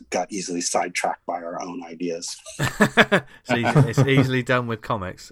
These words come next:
Speaker 2: Easily done with comics, man. Well
Speaker 1: And that one was, like, more my baby, uh, that Jason was, you know, I hired to do,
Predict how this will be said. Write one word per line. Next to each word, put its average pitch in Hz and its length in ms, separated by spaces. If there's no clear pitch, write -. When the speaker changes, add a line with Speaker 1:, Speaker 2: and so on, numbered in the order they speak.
Speaker 2:
Easily 107 280
done 95 200
with 87 120
comics, 90 340
man. 180 100
Well 98 140
Speaker 1:
And 180 200
that 208 200
one 190 200
was, 156 160
like, 143 200
more 139 240
my 123 400
baby, 156 540
uh, 120 380
that 113 240
Jason 120 440
was, 113 560
you 123 120
know, 101 140
I 101 140
hired 120 460
to 147 100
do, 147 420